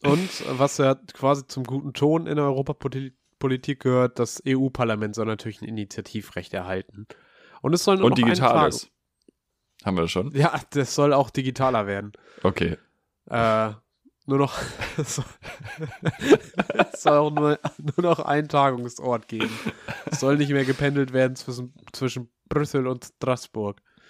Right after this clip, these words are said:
Speaker 2: Ja, das ist auch stressig. Ganz schlechte Verbindung.
Speaker 1: Ja, ja,
Speaker 2: Gerade beim,
Speaker 1: ja.
Speaker 2: gerade jetzt, wo die Deutsche Bahn streikt, ist ganz schlecht da drüben. Ähm,
Speaker 1: Ganz schwierig.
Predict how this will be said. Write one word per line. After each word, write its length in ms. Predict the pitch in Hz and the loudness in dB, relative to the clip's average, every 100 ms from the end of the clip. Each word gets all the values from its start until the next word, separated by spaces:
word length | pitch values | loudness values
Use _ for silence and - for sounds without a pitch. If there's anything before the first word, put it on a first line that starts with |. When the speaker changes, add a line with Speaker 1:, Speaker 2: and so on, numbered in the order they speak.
| _ _ - | _ _ -4
Speaker 2:
Ja, 420 | 85 82 78 85 - | 2 2 2 -4 -4
das 160 | 87 | -4
ist 60 | - | -2
auch 100 | 82 | -4
stressig. 560 | - - 85 82 - _ _ - | -4 -4 -4 -4 -8 _ _ -2
Ganz 200 | 101 101 | 0 0
schlechte 360 | - 90 - | 2 2 2
Verbindung. 520 | 87 90 87 82 80 - - - | -8 -2 -2 0 -4 -10 -20 -12
Speaker 1:
Ja, 360 | 135 131 123 117 - - | -8 -6 -6 -10 -14 -6
ja, 60 | |
Speaker 2:
Gerade 240 | 123 101 98 | 2 4 6
beim, 200 | 87 85 | 4 2
Speaker 1:
ja. 220 | 82 117 _ _ _ | -2 -10 _ _ _
Speaker 2:
gerade 340 | - - 104 95 | -10 -4 0 0
jetzt, 420 | 92 - - - _ _ _ _ - | -2 -4 -12 -14 _ _ _ _ -4
wo 100 | 90 | -2
die 100 | 87 | 4
Deutsche 260 | 92 90 | 4 4
Bahn 240 | 87 90 92 | 2 2 0
streikt, 420 | - 80 78 - | 0 0 0 -2
ist 160 | - - | -8 0
ganz 200 | 98 98 | 0 2
schlecht 320 | 98 90 - | 4 2 0
da 80 | 80 | -2
drüben. 320 | 80 78 - - - - - - - | 0 -2 -6 -16 -18 -18 -20 -8 2
Ähm, 460 | 87 92 92 90 | 4 6 4 0
Speaker 1:
Ganz 300 | 110 - - | -2 -12 -16
schwierig. 680 | - 110 107 104 107 - | -16 -14 -14 -12 -14 -18